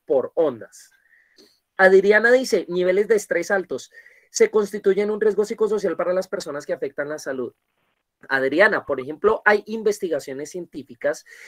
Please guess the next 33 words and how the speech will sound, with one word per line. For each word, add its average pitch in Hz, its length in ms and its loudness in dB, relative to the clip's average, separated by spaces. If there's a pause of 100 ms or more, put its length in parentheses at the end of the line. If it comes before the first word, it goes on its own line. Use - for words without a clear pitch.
(200)
que 208 240 6
han 208 240 6
demostrado 220 840 4 (300)
que 196 260 4
altos 214 460 4
niveles 185 540 -2
de 220 80 2
estrés 196 460 -4
también 170 360 -6
generan 180 400 -4
modificaciones 190 960 -6
hormonales 156 800 -4 (300)
y 233 340 -6
epigenéticas 147 800 -6
en 139 100 -10
las 139 160 -8
personas. 151 640 -6 (460)
Por 247 300 10
ejemplo, 220 680 2 (280)
hay 180 200 4
un 208 140 2
aumento 208 760 0
de 196 200 4
los 190 160 0
niveles 170 420 -2
de 202 160 2
cortisol 202 760 -2
y 202 160 -4
de 196 120 6
adrenalina 202 880 -2
en 180 200 -6
la 190 140 -2
persona 202 580 -4